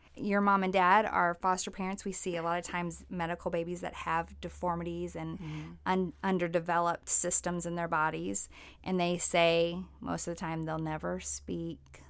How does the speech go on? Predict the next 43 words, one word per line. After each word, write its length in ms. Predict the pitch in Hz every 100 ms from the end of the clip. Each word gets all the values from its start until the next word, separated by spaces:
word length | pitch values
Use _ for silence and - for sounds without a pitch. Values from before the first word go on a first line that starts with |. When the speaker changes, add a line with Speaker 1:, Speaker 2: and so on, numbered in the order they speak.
| - - 165
Speaker 1:
they'll 100 | 170
Speaker 2:
Mm-hmm. 100 | 165
Speaker 1:
never 320 | 160 170 190
learn, 880 | 180 175 170 170 165 165 170 180 202 -
they 140 | 170
will 140 | 165
never 260 | 165 170 175
Speaker 2:
Right. 80 | 180
Speaker 1:
have 120 | 180
expressions. 1040 | 190 - - 190 180 - 180 175 175 175
Speaker 2:
Right. 180 | 175 175 - - -
Speaker 1:
And 140 | 185 185
time 260 | 202 190
after 220 | 190 185 175
time, 360 | - 208 202
we've 140 | 180 175
seen 240 | 185 170
babies 440 | 165 165 160 165
thrive 720 | - 175 175 165 160 165 175 - - - - -
and 120 | 175
have 180 | 185 160
expression, 720 | - - 170 170 - 165 165
and 160 | 165 170
they 80 | 165
can 160 | 165
Speaker 2:
Mm-hmm. 160 | 165 180
Speaker 1:
hear, 380 | 170 170 175 175
and 160 | 165
they 80 | 170
can 180 | 160 180
Speaker 2:
Mm-hmm. 20 |
Speaker 1:
see 640 | 180 - 175 170 170 175 - - -
things 260 | 180 180
that 180 | 175 165
they 120 | 165
said 260 | 165 - 165
that 120 | 165
they 120 | 175
would 140 | 170 165
never 280 | 165 160 160
do. 300 | 175 247 -
Speaker 2:
Right. 320 | 170 160 170 _ -
Speaker 1:
So 560 | - 208 190 170 -